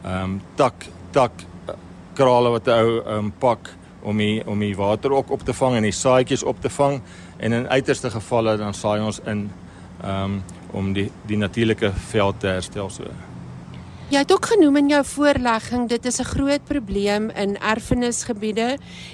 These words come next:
Speaker 2: en beskermde areas. Ehm, kan jy 'n bietjie meer uitbrei oor dit?
Speaker 1: Ja, dis, dis 'n groot probleem in beskermde gebiede, ehm, natuurreservate. Baie na-,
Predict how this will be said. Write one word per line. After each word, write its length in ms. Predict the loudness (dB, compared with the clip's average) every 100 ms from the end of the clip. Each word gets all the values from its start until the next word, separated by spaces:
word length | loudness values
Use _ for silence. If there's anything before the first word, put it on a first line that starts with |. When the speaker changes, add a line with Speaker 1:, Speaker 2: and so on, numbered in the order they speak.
| -4
Speaker 2:
en 160 | -2
beskermde 760 | 0 -2 0 2 2 2 0 0
areas. 840 | 0 0 0 -2 -2 -4 -4 -4
Ehm, 160 | -4 -4
kan 180 | -2
jy 80 | -2
'n 40 | -4
bietjie 240 | -4 -6 -2
meer 280 | 0 0
uitbrei 560 | 0 -4 -4 -2 0 0
oor 220 | -2 -4 -6
dit? 240 | -6 -6 -8 -18 -18 -18 -18 -18 -18 -18 -20 -20 -20 -4
Speaker 1:
Ja, 280 | 4 4 4
dis, 300 | 2 -2 -8 -4
dis 160 | -4 -2
'n 40 |
groot 260 | 2 0 2
probleem 400 | 0 2 2 2
in 340 | -2 0 -2 -6 -16 -8
beskermde 540 | -8 0 2 4 2
gebiede, 440 | 0 0 2 2 0 -8
ehm, 300 | -6 -4 -4 -6 -10
natuurreservate. 1080 | -6 -2 2 4 4 0 0 4 4 2 0 -2 -14 -18 -18 -12 -2
Baie 240 | 4 6
na-, 200 | 4 2